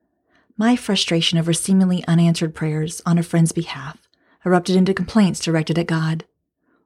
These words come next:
"Why aren't you answering my prayers to destroy strongholds in her life? Please do something before she self-destructs."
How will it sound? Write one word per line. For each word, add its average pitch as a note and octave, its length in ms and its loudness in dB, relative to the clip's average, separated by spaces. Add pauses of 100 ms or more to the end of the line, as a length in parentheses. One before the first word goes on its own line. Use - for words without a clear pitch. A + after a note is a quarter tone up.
(100)
"Why G3 220 -2
aren't A3 200 4
you A3 80 0
answering F#3+ 320 2
my F#3 100 4
prayers F3 440 0
to E3+ 100 -6
destroy F3 300 0
strongholds F#3 520 2
in D3+ 80 -4
her D3+ 80 -2
life? D3+ 400 -4 (480)
Please B3 260 0
do G#3 180 0
something E3 360 0
before D#3+ 240 -2
she E3 140 0
self-destructs." D#3 920 -4